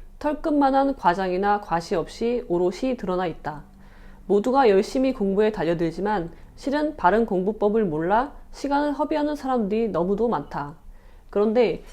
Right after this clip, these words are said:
공부법이라는 게 머리만의 문제는 아님을 깨닫지 못하면 귀중한 시간을 허튼 데 쓰는 것을 막을 길이 없다. 저자는 말 그대로 명문대 출신이 아니지만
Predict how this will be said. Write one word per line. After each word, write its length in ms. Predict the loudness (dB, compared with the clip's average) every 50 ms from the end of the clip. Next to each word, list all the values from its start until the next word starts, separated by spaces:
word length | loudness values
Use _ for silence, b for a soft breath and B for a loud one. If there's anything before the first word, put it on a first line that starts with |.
| B B 0
공부법이라는 840 | 4 4 4 4 4 2 2 2 4 4 4 4 4 4 4 2 2
게 380 | 4 4 4 2 0 -2 b b b b b
머리만의 480 | 2 2 4 4 4 4 2 2 2 2
문제는 440 | 2 2 4 4 4 2 2 2
아님을 380 | 2 2 0 2 2 0 0 0
깨닫지 400 | 0 0 0 0 -2 -2 -2 -2
못하면 580 | 0 -2 -2 -2 -2 0 0 0 0 -2 -6 b b b b b b b
귀중한 460 | -2 -2 0 2 2 2 2 2 0
시간을 540 | 0 -2 -2 0 0 2 2 2 0 0 -2
허튼 360 | -2 -4 -6 -4 -2 0 2
데 120 | 2 0 0
쓰는 280 | -2 -2 0 0 0
것을 380 | 0 0 -2 0 0 0 0 0
막을 320 | 0 0 0 0 -2 -4
길이 180 | -4 -4 -2 -2
없다. 420 | -2 -4 -6 -8 -8 -8 -8 -10 -14 -18 b b b b b b b b b b b b b b -4
저자는 600 | 0 2 4 4 4 4 4 4 2 2 4 4
말 240 | 4 4 4 4
그대로 500 | 2 0 0 0 0 2 2 2 0 0
명문대 440 | 0 0 0 2 2 2 2 2 0 0
출신이 420 | -2 -4 -4 -2 -2 0 0 0
아니지만 580 | 0 0 -2 -4 -4 -2 -2 -2 -2 -4 -6